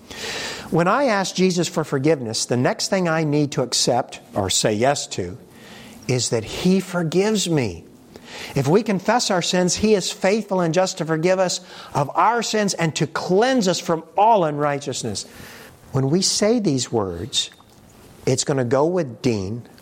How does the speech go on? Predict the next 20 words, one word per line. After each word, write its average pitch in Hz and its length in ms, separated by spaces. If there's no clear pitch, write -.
"Well, 127 260
I 120 120
guess 151 340
I 113 100
have - 240
permission 123 440
to, 139 140
to 165 100
forgive 208 320
myself." - 600
You 131 80
know, 131 80
I've 208 140
been 185 120
a 123 40
pretty 151 300
bad 117 280
jerk, 120 460
you 101 60
know. 95 300